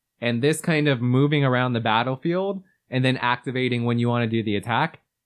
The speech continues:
it grabbed her attention. And even, like, going back, like, she didn't grow up with these games. She looks at, like, the old stuff and she's just like, "Oh, that didn't, that looks ugly."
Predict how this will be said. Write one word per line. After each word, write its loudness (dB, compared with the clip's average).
it 0
grabbed 0
her -4
attention. -4
And -2
even, 0
like, 0
going 0
back, -2
like, -4
she -4
didn't 0
grow 2
up -2
with -4
these -4
games. -6
She -4
looks -6
at, -4
like, -6
the -8
old -8
stuff -4
and -10
she's -14
just -12
like, -8
"Oh, -2
that -2
didn't, -8
that -4
looks -8
ugly." -6